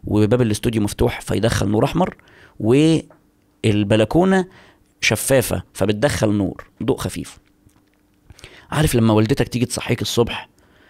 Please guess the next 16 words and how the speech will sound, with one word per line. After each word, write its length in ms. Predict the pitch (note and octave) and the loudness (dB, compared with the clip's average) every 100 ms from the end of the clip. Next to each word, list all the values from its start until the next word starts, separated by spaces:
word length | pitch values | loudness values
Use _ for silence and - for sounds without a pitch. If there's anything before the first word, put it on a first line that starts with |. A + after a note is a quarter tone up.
| _ | _
فتقوم 240 | - - G#2+ | -8 -4 0
جاي 100 | C3+ | 0
خبطك 320 | - - - | 0 -2 0
تلات 240 | - B2+ - | 2 2 0
خبطات 320 | A2 B2 - | -2 -2 0
كده، 220 | B2 A2+ | 0 0
التلات 220 | - G#3 | 0 -2
خبطات 260 | - - E3 | 0 0 0
بتوع 180 | - A#2 | 2 2
الامهات 340 | G#2 A2 C3+ | 2 2 2
دول، 220 | G#2 A2 - - _ _ _ - _ _ _ _ _ _ _ _ _ _ _ _ - | 0 -4 -4 -18 _ _ _ -20 _ _ _ _ _ _ _ _ _ _ _ _ -2
وانا 220 | C3+ D#3 | 2 4
بنام 460 | A#2+ C3 E3 C#3+ A#2+ - _ | 4 4 4 2 -2 -16 _
دايما 380 | A#2 B2 A2 G#2+ | 0 2 2 2
على 160 | G#2+ A#2 | 2 4
ظهري 420 | D3 E3 F#3 | 4 4 2